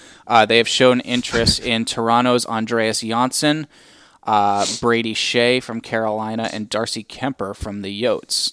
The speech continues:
Uh, who out of those three do you think is most likely to end up in an Oilers sweater?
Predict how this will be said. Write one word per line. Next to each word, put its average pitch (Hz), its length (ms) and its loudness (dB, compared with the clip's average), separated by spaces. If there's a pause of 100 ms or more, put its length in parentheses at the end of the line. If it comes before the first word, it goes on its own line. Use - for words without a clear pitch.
Uh, 104 500 0
who 165 600 2
out 135 200 6
of 120 160 -2
those 123 260 2
three 110 360 -4
do 110 120 -8
you 110 100 -6
think 107 240 -10
is 107 140 -8
most 110 340 -2
likely 110 380 -8
to - 260 -8
end 104 180 -8
up 98 220 -6
in 107 140 -10
an 101 120 -12
Oilers 95 400 -8
sweater? - 440 -10